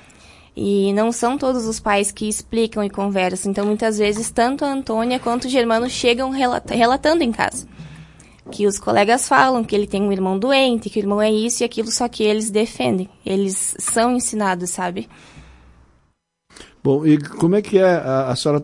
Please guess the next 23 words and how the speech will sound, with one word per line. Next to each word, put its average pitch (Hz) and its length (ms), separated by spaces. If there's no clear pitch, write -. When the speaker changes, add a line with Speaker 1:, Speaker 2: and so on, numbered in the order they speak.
Speaker 2:
a 127 80
senhora 147 220
comercializa 143 680
pães 165 380
e 156 60
doces 156 560
nos 139 180
estabelecimentos 139 760
aqui 143 280
no, 123 140
em, 123 460
em 123 40
Vacaria, 123 560
não 120 160
é? 143 180
Speaker 1:
Através 233 640
do, 240 280
do 226 60
Instagram. 262 500
Speaker 2:
Do 127 60
Instagram? 131 500
Speaker 1:
Aham. 240 320
Speaker 2:
Tá. 113 220